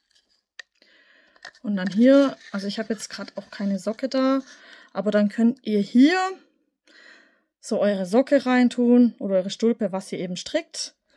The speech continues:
Und dann wird das praktisch, ähm, so zugehalten. Das heißt, es fliegen keine Maschen raus. Und ja, da sind zwei Stück dabei. Dann das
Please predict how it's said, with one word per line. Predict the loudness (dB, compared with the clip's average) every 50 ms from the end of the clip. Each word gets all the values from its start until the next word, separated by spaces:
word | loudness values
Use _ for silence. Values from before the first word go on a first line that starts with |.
| _ _ _ _ _ _ -12 -8 -4
Und | -2 -2
dann | 0 0
wird | -2 -4 -4 -4
das | -6 -8 -8
praktisch, | -10 -8 -6 -6 -6 -6 -6 -6 -4 -4 -6 -6 -4
ähm, | -4 -4 -4 -4 -6 -8 -12 _ _
so | -8 -8
zugehalten. | -6 -6 -6 -8 -6 -6 -6 -6 -6 -8 -8 -8 -10 -14 -12
Das | -12 -12 -14 -14 -8 -4
heißt, | -2 0 0 -2 -2 -6 -14 -18 -20 -20 -20 _ _ _ _ _ _ _ _ _ _ _ _ _ -12
es | -10 -10 -10
fliegen | -8 -6 -6 -6 -6 -8
keine | -10 -10 -10 -10 -10 -10 -10 -12 -12
Maschen | -10 -6 -4 -4 -4 -2 -2 0 0 0
raus. | 0 2 4 6 6 6 4 2 -4 -12 -16 -18 _ _ _ _ _ _ _ _ _ _ _ _ _ _ _ _ _ _ _ _ _
Und | -2 2 2 4 4 4 4 2 0 -2 -2 -4 -4 -6 -8 -10
ja, | -10 -8 -8 -10 -10 -14 _ _ _ _ _ _ _ _ _ _ _ _ _ -20 -20 -20 -20 -20 _ _ _
da | -4 -4 -4
sind | -2 0 2 2 2
zwei | 0 -2 -6 -4 -4 -4
Stück | -4 -4 -4 -6 -6 -4 -2
dabei. | -2 0 0 0 2 4 4 4 4 4 2 -2 _ _ _ _ _ _ _ _
Dann | -10 -8 -6 -4 -4 -4 -4 -4 -6
das | -8 -10 -12 -12 -14 -16 -18